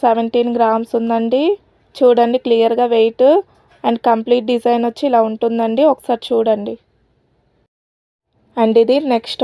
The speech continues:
మోడల్ అండి. డిజైన్ ఎలా ఉంటుంది చూడండి కంప్లీట్గా.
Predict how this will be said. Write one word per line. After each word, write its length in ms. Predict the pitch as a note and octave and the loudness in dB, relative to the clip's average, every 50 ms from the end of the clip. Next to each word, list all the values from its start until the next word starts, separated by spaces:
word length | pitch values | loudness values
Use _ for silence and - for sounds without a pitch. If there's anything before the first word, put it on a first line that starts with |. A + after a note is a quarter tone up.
| A#3 A#3 | -2 0
మోడల్ 280 | A#3 A#3 A3+ A3+ A3 A3 | 0 2 2 2 2 2
అండి. 260 | A3 G#3+ A3 A3 B3 C#4+ D#4+ F#4+ G4 - _ _ _ _ _ _ _ _ _ _ _ _ _ - | 0 0 0 2 2 2 0 -2 -6 -10 _ _ _ _ _ _ _ _ _ _ _ _ _ -6
డిజైన్ 460 | A3 A#3+ A#3+ A3+ C4 A#3+ B3 B3 B3 A#3 | -4 -2 0 2 2 2 2 2 2 2
ఎలా 120 | A3+ A3+ A3 A3+ | 2 2 2 0
ఉంటుంది 360 | A3 A3 - A#3+ A#3+ A#3 A#3+ A#3+ - | -2 -2 -2 -2 -2 -2 -2 -4 -2
చూడండి 400 | - A#3 A3+ A3+ A#3 A3 A3+ B3+ C4 - A#3+ | -2 0 0 0 0 0 -2 -2 -2 -2 -4
కంప్లీట్గా. 560 | A3 G#3+ A3 - A3+ A3 A3 G#3+ A3 A3+ | -4 -4 -4 -4 -4 -4 -2 -2 -2 0